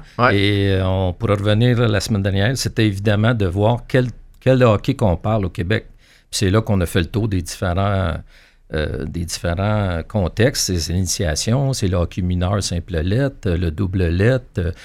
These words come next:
Speaker 2: la Ligue de hockey d'excellence, le R S E Q, la Ligue, euh, Midget trois A, M dix-huit trois A, la Ligue junior majeure du Québec. Fait que si on a apporté un jugement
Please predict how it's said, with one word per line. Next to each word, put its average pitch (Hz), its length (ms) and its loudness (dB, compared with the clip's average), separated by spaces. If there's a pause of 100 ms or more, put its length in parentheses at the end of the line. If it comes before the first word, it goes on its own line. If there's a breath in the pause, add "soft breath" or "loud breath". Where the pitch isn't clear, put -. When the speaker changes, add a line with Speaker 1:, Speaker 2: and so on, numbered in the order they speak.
(180 loud breath)
Speaker 2:
la 98 120 2
Ligue 101 220 2
de 101 80 0
hockey 92 240 2
d'excellence, 92 680 0
le 92 140 2
R 92 60 2
S 90 220 0
E - 20 -2
Q, 135 360 0
la 92 260 0
Ligue, 107 280 2
euh, 95 220 4
Midget 101 280 2
trois 104 600 2
A, 107 100 6 (100)
M 98 180 6
dix-huit 98 380 2
trois 104 420 0
A, - 20 0
la 110 120 0
Ligue 107 200 2
junior 110 300 2
majeure 104 300 2
du - 120 -4
Québec. 123 340 0 (380 loud breath)
Fait - 80 0
que - 80 -6
si - 220 2
on 139 240 4
a 165 80 6
apporté 135 380 2
un 143 80 6
jugement 98 640 4